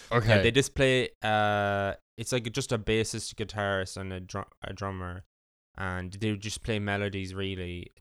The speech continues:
Speaker 1: generally don't have much singing, but it's, like, super, like, funky and groovy. And, uh, the drummer is, like, they, they joke on his YouTube comments that he'd, like, if he got lost in the desert for years,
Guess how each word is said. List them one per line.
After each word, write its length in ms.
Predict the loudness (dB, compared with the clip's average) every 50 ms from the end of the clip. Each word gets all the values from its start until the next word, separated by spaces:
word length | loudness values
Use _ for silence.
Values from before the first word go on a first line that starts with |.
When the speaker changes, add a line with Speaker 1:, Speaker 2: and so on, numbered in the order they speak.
| -14
Speaker 1:
generally 320 | -6 -4 -4 -2 -2 -2 -2
don't 180 | -2 -2 -2
have 120 | -4 -4 -4
much 200 | -4 -6 -6 -8
singing, 380 | -8 -6 -6 -6 -6 -6 -4
but 140 | -6 -6 -6 -6
it's, 200 | -10 -10 -6 -6
like, 180 | -6 -6 -6
super, 500 | -10 -8 -8 -8 -6 _ -4 -2 -2 -2
like, 180 | -2 -2 -4 -6 _ -8
funky 580 | -6 -6 -6 -6 -4 -2 -2 0 0 0 0
and 280 | -2 -4 -6 -10 -12 -8 _
groovy. 420 | -4 -4 -2 -2 -4 -4 -4 -4
And, 380 | -4 -6 -8 -10 -10 -12 -14 -16 _ _ _ _ _ _ _ _ -6
uh, 300 | -4 -2 -2 -2 -2 -4 -4
the 80 | _ -8
drummer 440 | -8 -2 -2 0 0 0 0 0 -2
is, 120 | -2 -2
like, 260 | -2 -4 -4 -6 -10 -20 _
they, 400 | -4 0 2 2 2 2 0 -4 -4
they 120 | -4 -4 -2
joke 360 | 0 0 0 0 0 0 -2
on 80 | -2
his 140 | -2 -2 -2
YouTube 320 | -4 -4 -4 -6 -8 -8 -6
comments 380 | -8 -6 -6 -6 -6 -8 -6 -6
that 200 | -6 -6 -6 -10 _
he'd, 300 | -6 -4 -4 -4 -2 -2
like, 320 | -2 -2 -2 -2 -4 _ -8
if 100 | -8 -6
he 60 | -4 0
got 160 | 0 0 2
lost 320 | 2 0 0 0 -2 -6 -6
in 100 | -4 -4
the 80 | -4
desert 680 | 0 2 2 2 2 0 -2 -2 -2 -4 -8 -12 -16 -18 -20 _ _ _ _
for 120 | -4 -2 -2
years, 640 | -2 -2 0 0 0 0 -2 -2 -6 -8 -12 -14